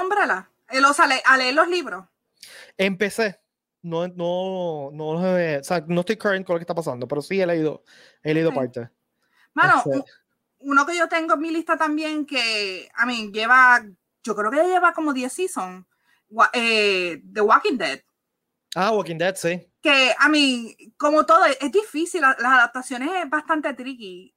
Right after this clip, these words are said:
Speaker 1: poder adaptar algo a, a otro medio.
Speaker 2: Ujú.
Speaker 1: Pero yo pienso que aunque ellos han cambiado personajes, han traído cosas nuevas, se han mantenido bastante sólidos y, y, y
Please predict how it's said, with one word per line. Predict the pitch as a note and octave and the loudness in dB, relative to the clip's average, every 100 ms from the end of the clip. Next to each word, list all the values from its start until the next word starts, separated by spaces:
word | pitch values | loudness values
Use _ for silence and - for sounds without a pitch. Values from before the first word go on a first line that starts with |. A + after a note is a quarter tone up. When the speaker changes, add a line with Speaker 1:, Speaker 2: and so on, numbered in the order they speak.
| _ | _
Speaker 1:
poder | B3 A3+ G#3+ | 2 6 6
adaptar | B3 D4 C#4 | 6 4 6
algo | C4+ C4+ C4 B3+ B3 B3 - - | 6 6 6 6 6 4 -2 2
a, | G#3 G#3+ G#3 G3 F3 - | 8 10 10 10 8 6
a | G#3+ G#3+ | 2 0
otro | A3 C4+ | -4 -6
medio. | C4+ C4+ G#3+ F3+ D#3 _ _ _ | -6 -8 -10 -14 -14 _ _ _
Speaker 2:
Ujú. | E3 F3 | -4 0
Speaker 1:
Pero | C#4 | 2
yo | C4+ C4+ | 2 0
pienso | D#4+ G4+ - F#4 | 0 -4 2 2
que | F4 C#4 - | 2 -6 2
aunque | C#4 C#4 C4+ | 2 2 -6
ellos | B3 C#4 | -6 -4
han | E4+ E4+ | -4 -2
cambiado | E4 D#4 D4 D4 | -2 0 0 0
personajes, | D4 C#4+ D4+ C#4 C4+ | -2 -2 2 4 4
han | C4+ B3 | 2 -2
traído | B3 C4+ | -4 -4
cosas | C4 C#4 D4 | -4 -4 -4
nuevas, | C#4 C4 B3+ B3 A#3+ - - _ _ _ | -4 -4 -4 -2 -4 -6 -20 _ _ _
se | - D4+ | -4 2
han | C4+ | 4
mantenido | C#4 E4+ G#4 F#4+ G4+ | 2 -2 -4 0 2
bastante | F#4+ - F4 F4 | 2 2 0 0
sólidos | F4 C#4+ F4 C#4+ A#3 A#3 | -6 -2 -2 -2 -4 -6
y, | A3+ G#3+ G3+ G3 - | -8 -10 -10 -12 -16
y, | A#3 - B3+ A#3 | -16 -4 -2 -2
y | G#3 | -6